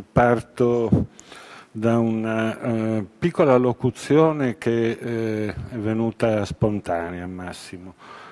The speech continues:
Ha parlato di sostituzione.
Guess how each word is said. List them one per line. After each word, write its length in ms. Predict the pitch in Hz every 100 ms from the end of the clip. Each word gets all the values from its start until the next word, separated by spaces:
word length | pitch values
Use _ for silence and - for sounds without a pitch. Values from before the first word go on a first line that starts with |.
| - -
Ha 120 | 127
parlato 580 | 131 131 147 156 - 117
di 280 | 120 139 - - -
sostituzione. 1700 | - - - 147 123 - - - 117 107 107 - - 80 78 78 78